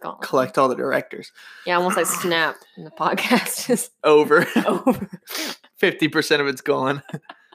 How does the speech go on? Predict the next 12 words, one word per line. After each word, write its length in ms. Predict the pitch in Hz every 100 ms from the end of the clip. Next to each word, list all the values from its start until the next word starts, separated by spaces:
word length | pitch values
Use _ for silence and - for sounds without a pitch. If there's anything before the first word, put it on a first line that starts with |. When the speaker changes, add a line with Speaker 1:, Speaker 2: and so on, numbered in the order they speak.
| - - - - - _
Speaker 1:
Me. 380 | 262 302 185 202 _
I'm 160 | 185 202
the 40 |
fifty 160 | 190 185
percent. 300 | 175 175 180
I'll 80 | -
be 120 | 202
Speaker 2:
Yeah, 220 | 196 - 214 208
Speaker 1:
gone. 80 | -
Speaker 2:
get 140 | 143
out. 220 | 127 127 - - - _ _
Um, 520 | 151 147 139 131 131